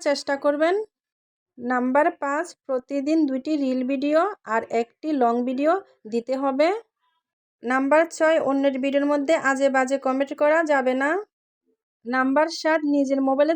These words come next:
ছবি তোলা বা নিজের মোবাইল দিয়ে ভিডিও তৈরি করা, এই ভিডিওগুলো দিতে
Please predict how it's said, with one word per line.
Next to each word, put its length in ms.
ছবি 260
তোলা 260
বা 100
নিজের 320
মোবাইল 300
দিয়ে 140
ভিডিও 260
তৈরি 280
করা, 160
এই 140
ভিডিওগুলো 440
দিতে 180